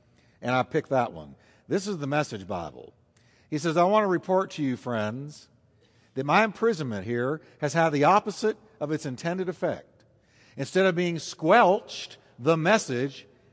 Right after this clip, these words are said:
has prospered." The message being the gospel.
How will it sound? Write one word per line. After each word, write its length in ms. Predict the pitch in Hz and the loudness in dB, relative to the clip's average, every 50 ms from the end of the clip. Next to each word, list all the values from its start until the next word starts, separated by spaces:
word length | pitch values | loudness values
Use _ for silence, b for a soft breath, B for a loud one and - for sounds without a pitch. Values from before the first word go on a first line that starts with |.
| b b b b b b b _ _ | b b b b b b b _ _
has 540 | - 143 170 175 170 170 165 165 165 160 - - - - - | 2 6 8 10 10 10 10 6 4 0 -6 -14 -18 -20 -4
prospered." 580 | - 165 151 139 - - - - 87 78 78 | 0 0 0 0 -2 -6 -12 -14 -14 -14 -12
The 80 | 82 110 | -8 -2
message 380 | 127 151 160 156 - 151 127 117 | 0 0 0 0 -2 -6 -4 -4
being 200 | 147 147 147 135 | -4 -4 -4 -4
the 80 | 127 | -4
gospel. 760 | 113 113 120 123 123 117 - - - - - 90 69 58 55 | -2 0 2 2 2 0 -2 -10 -16 -16 -16 -16 -18 -18 -20